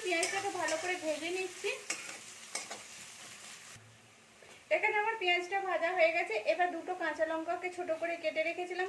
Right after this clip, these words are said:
কাঁচা লঙ্কাগুলোও আমি দিয়ে দিলাম এখানে। আর আমি একটু করে কিছু মশলা অ্যাড করে নিচ্ছি। এখানে হলদি দিয়ে দিচ্ছি, হাফ চামচের কম একটু হলদি গুঁড়ো দিয়ে দিলাম, হাফ চামচের কম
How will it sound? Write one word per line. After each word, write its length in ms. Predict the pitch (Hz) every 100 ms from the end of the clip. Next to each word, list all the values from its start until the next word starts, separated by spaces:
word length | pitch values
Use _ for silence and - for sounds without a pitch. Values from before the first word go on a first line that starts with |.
| 359
কাঁচা 220 | 285 294
লঙ্কাগুলোও 560 | 294 294 320 320 330 339
আমি 120 | 339 349 339
দিয়ে 140 | 349 359
দিলাম 200 | 370 381 370
এখানে। 260 | 415 427 508 - - - - - -
আর 140 | 302 349
আমি 120 | 339 359
একটু 160 | 349 427
করে 180 | 427 427 349
কিছু 160 | 359 415
মশলা 320 | 320 285 320 320
অ্যাড 140 | 285 277
করে 180 | 240 226 214
নিচ্ছি। 340 | 214 - 208 180 175 - - - -
এখানে 280 | 311 330 440 370
হলদি 280 | 311 359 403
দিয়ে 140 | 403 392
দিচ্ছি, 220 | 403 381 427 330
হাফ 160 | 294 -
চামচের 400 | 339 339 339 370 370 349
কম 120 | 349
একটু 240 | 349 349 359
হলদি 320 | 320 277 330 349
গুঁড়ো 180 | 359 381
দিয়ে 140 | 392 392
দিলাম, 260 | 392 427 480 - - - - - - - - -
হাফ 140 | 311 330
চামচের 400 | 381 392 392 392
কম 220 | 370 349